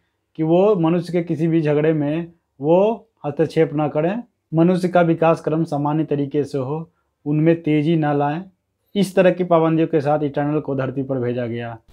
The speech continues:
आइजैक नाम के इटर्नल को उन लोगों का नेता बनाया गया। वो सारे इटर्नल उसकी बात मानेंगे,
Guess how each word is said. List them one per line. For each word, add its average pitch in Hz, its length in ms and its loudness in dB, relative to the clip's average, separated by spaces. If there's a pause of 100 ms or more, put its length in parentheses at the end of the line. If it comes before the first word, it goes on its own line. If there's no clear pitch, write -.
आइजैक 180 380 6
नाम 185 240 -2
के 185 100 0
इटर्नल 170 340 -2
को 156 180 -2
उन 160 160 0
लोगों 156 160 2
का 151 140 -2
नेता 143 280 0
बनाया 135 260 0
गया। 131 320 -4 (340)
वो 160 100 2
सारे 165 280 4
इटर्नल 160 400 -2
उसकी 151 200 -4
बात 147 220 0
मानेंगे, 135 420 -2